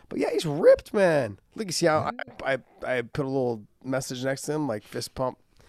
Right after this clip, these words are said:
Speaker 1: Hey,
Speaker 2: I
Speaker 1: man,
Speaker 2: could, I
Speaker 1: honor
Speaker 2: could put a
Speaker 1: that.
Speaker 2: picture up of me that looks like that.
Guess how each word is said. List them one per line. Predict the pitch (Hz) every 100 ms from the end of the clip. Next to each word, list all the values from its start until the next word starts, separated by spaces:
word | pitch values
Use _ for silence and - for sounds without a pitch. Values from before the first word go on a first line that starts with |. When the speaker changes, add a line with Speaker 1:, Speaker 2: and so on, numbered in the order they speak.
| - -
Speaker 1:
Hey, | - 156
Speaker 2:
I |
Speaker 1:
man, | 143 226
Speaker 2:
could, |
I | 160 -
Speaker 1:
honor | -
Speaker 2:
could | 262
put | 233 240
a |
Speaker 1:
that. | 202
Speaker 2:
picture | 214 220 214 208
up | 208
of | 180
me | 180 240
that | 220
looks | 196 190 -
like | 175 160
that. | 170 202